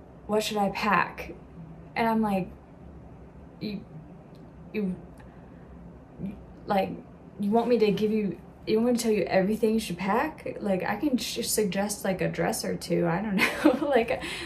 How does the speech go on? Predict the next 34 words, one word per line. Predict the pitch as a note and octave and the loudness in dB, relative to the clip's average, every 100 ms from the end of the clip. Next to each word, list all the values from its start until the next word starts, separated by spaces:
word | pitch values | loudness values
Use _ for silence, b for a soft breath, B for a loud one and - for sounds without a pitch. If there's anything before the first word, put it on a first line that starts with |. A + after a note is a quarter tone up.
| B | B
I | - | 0
also | A3+ B3+ D4+ | 2 2 0
think | C#4 B3+ A#3+ - - | 0 0 -2 -8 -8
different | - G3+ G#3+ | -4 -2 -2
people | G3+ G#3 | -2 -2
go | G3 | -2
on | F#3+ F3+ | 0 0
different | F#3+ - | 0 -2
kinds | F#3+ F3+ F3 | 0 0 0
of | E3 | 0
vacations. | E3 E3 F3 F3+ - G3 G#3 G#3 | 0 0 -4 -4 -4 -4 -4 0
Like, | F3+ E3+ E3+ B B B B - | 2 0 -2 B B B B 2
are | |
you | F#3+ F#3+ | 2 4
gonna | G3 F#3 | 2 2
be | F3+ F3 | 2 0
bebopping | F3+ F3+ F3 E3+ E3+ E3 E3 D#3+ | 0 0 0 0 0 0 0 0
around | E3 E3+ E3+ E3+ F3 | 0 0 0 0 0
and, | E3+ | 0
like, | E3+ E3+ | -2 -2
going | E3+ E3+ E3 | -2 -2 0
to | E3 | -2
dinner | - F3 F3+ F3+ | -4 -2 0 0
and | F3 | 0
wanna | F3 | 0
be | E3 E3 | -2 -6
cute, | - B3+ | -4 -2
or | F4 | 0
are | G#3+ | 0
you | G3 | 0
gonna | F#3 | 0
be, | F3+ | 2
like, | E3+ E3 - - | 4 2 -4 -14
hiking | - G3 F#3+ F3+ F3 F3+ F3 F3 F3 E3+ | -8 -4 -2 0 0 2 2 0 0 -2